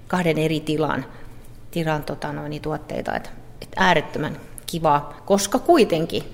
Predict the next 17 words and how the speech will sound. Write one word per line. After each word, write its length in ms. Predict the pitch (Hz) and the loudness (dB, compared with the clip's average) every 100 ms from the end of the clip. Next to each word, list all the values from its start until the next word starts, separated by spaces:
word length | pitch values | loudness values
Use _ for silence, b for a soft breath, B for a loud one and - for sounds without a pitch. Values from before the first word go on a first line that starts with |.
| - | 0
kauppa 340 | - 196 196 165 | 6 6 6 2
tarjoaa 760 | 190 214 214 202 196 190 B B B B B - - | 4 6 6 6 6 4 B B B B B -6 2
valikoimissaan 960 | 196 190 175 165 160 - 165 160 156 - - | 2 4 2 0 -2 -4 -2 -2 -2 -6 0
tietynlaista, 720 | 180 170 170 156 156 156 - | 2 2 0 0 0 -2 -4
joka 400 | 156 165 - 165 - | -6 -6 -4 -4 -2
ei 160 | 170 165 | -4 -2
ihan 200 | 208 214 | 0 4
välttämättä 600 | 240 226 233 175 175 196 | 4 4 0 -4 -2 2
minua 360 | 208 214 180 156 | 6 8 6 4
henkilökohtaisesti 760 | 208 185 151 - - 156 - | 2 2 0 -2 -8 -8 -4
ainakaan 300 | 156 151 160 | -4 -2 -4
miellytä, 400 | 160 156 156 156 | -4 -4 -6 -6
niin 260 | 156 156 - B B B B B - | -6 -6 -10 B B B B B -4
täältä 320 | 185 170 160 | 0 2 0
olen 220 | 165 165 | -2 -2
nyt 140 | 185 208 | 0 4
löytänyt 600 | 214 208 160 156 - | 4 4 0 -2 -6